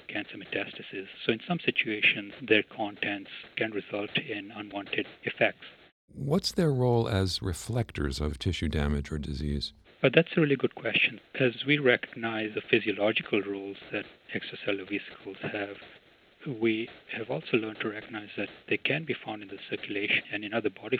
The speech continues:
Speaker 1: fluids. The functional relevance of the presence of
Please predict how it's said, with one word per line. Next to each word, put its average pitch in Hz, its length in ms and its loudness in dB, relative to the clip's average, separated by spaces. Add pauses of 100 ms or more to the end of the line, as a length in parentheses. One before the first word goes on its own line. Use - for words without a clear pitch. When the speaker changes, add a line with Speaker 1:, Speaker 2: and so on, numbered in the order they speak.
Speaker 1:
fluids. 92 240 -2 (560)
The 110 100 8 (460)
functional 147 420 2
relevance 104 520 0 (140)
of 113 140 4 (140)
the 110 80 6
presence 110 480 4 (160)
of 101 120 -4